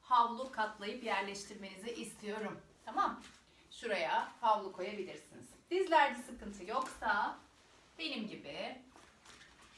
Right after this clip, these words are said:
dizlerin üzerinde duralım. Ve lastiğin ip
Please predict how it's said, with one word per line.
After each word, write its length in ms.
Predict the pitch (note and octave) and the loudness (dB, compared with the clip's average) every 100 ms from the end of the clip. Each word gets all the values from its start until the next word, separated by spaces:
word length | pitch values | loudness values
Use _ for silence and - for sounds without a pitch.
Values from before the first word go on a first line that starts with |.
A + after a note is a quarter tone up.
| - - - D#3+ E3+ - B3 | -20 -20 -20 -20 -18 -18 -10
dizlerin 400 | B3 A3+ A3+ A3 | -6 0 0 -2
üzerinde 420 | A3+ G#3+ F#3+ F#3 | -4 -4 -4 -4
duralım. 420 | C#4 C#4 B3+ B3+ - - - - - - - - - - _ _ | 0 2 2 -2 -8 -20 -20 -20 -18 -16 -16 -18 -20 -20 _ _
Ve 280 | D#4 D#4+ F#4+ - - - - - - _ _ _ | 8 8 6 -4 -16 -20 -20 -20 -20 _ _ _
lastiğin 800 | D#4+ A3+ A3 - C#4+ C4 - - - _ _ - - _ _ _ _ _ _ _ _ _ F4 | 4 4 4 -2 -6 -4 -6 -10 -20 _ _ -20 -20 _ _ _ _ _ _ _ _ _ -8
ip 160 | E4 | -6